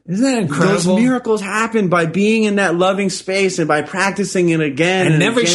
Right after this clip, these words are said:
Speaker 1: shaming you. Shame,
Speaker 2: Yeah.
Speaker 1: shame, shame, shame, shame.
Speaker 2: It was amazing. And it just happened through me more than it was something that I did. I mean, it was, those are the moments that really remind me, 'cause it's, it's something that happens over time.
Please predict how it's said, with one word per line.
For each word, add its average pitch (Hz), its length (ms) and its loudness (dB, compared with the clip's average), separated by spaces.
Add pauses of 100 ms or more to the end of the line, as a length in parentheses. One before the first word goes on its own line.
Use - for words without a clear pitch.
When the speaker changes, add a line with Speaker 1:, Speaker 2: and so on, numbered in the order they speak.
(120)
Speaker 1:
shaming 233 480 -2
you. 127 220 -6
Shame, 269 320 -4
Speaker 2:
Yeah. 180 460 0
Speaker 1:
shame, 175 400 -12
shame, 120 340 -18
shame, - 0 -
shame. - 180 -20
Speaker 2:
It 202 140 -4
was 233 220 0
amazing. 196 500 0
And 156 80 0
it 175 160 -2
just 220 160 -2
happened 208 380 -2
through 208 320 0
me 185 120 2
more 175 280 0
than 185 120 0
it 175 100 0
was 165 220 -2
something 180 380 -2
that 143 160 0
I 131 140 -2
did. 180 320 0
I 139 80 0
mean, 135 400 -2 (260)
it 165 120 0
was, 190 280 -2
those 196 480 0
are 180 80 -2
the 160 120 0
moments 147 400 -2
that 135 120 0
really 165 360 0
remind 143 440 0
me, 151 80 0
'cause 147 180 -6
it's, 170 140 -2 (240)
it's 160 120 -8
something 254 260 0
that 180 80 -2
happens 208 340 -2
over 175 220 0
time. 165 680 -2